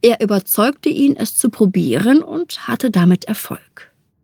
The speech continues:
Jede Führungskraft muss ihre eigenen Leitwerte finden. Doch mit diesen ist Ancelotti immer gut gefahren. Immerhin hat er einige der erfolgreichsten Vereine der Welt trainiert.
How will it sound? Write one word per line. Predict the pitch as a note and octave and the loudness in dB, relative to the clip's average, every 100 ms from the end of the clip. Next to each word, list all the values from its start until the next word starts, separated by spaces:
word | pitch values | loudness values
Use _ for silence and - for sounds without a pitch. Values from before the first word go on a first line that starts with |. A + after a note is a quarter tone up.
| _ _ _ _ _ _ _ _ _ _ | _ _ _ _ _ _ _ _ _ _
Jede | - B3 D#4 D4 D4 C#4 | 2 4 4 0 -4 -6
Führungskraft | - A3+ G3 D#3 D#3 - - - - - - G#3+ | 0 4 4 2 -6 -12 -18 -16 -16 -16 -2 2
muss | G3 C4+ | 4 2
ihre | - A#3 G#3+ G3 | -2 -2 0 -2
eigenen | F3+ F#3 F#3+ F#3+ F3 E3+ | 2 2 4 4 2 2
Leitwerte | E3+ E3+ E3 - - - - | 2 0 -2 -8 -16 -18 -14
finden. | - - - - - - _ _ _ | -10 -8 -10 -10 -12 -14 _ _ _
Doch | - - | -2 2
mit | C4 - | 0 0
diesen | B3 C#4+ D4+ E4 | 0 2 4 2
ist | D4+ C#4 - | -2 -10 -8
Ancelotti | C4+ C4+ C#4 A#3 A3+ B3+ - - - | 0 0 2 2 0 -2 -4 -2 2
immer | G3+ F#3 | 4 4
gut | F3+ G3+ - | 0 -6 -6
gefahren. | C4+ - - - - - _ _ | -10 -10 -10 -14 -16 -20 _ _
Immerhin | G#3+ G#3 F3+ F#3 B3+ - | 2 4 4 4 2 0
hat | G3 - | -8 -8
er | - - - | -12 -12 -2
einige | G3 C4 C#4+ D4 A#3 | 2 4 4 2 -6
der | G#3+ | -6
erfolgreichsten | - - - A#3 B3+ G3+ F#3+ G3+ - G3 | -6 -6 -4 -4 -2 0 2 2 0 -4
Vereine | F#3+ E3+ - E3 F3 E3+ E3+ - | -2 -6 -4 -2 0 0 0 0
der | G#3+ | 2
Welt | F3 - | 0 -4
trainiert. | - D#3+ - - _ - | -10 -8 -10 -12 _ -18